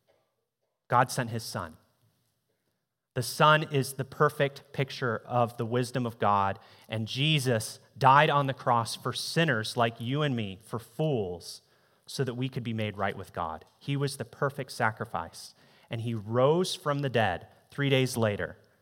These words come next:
so that we could be right with him and know an eternal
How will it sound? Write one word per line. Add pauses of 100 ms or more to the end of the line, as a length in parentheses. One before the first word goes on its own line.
(880)
so
that
we
could
be (200)
right
with
him
and
know (260)
an (260)
eternal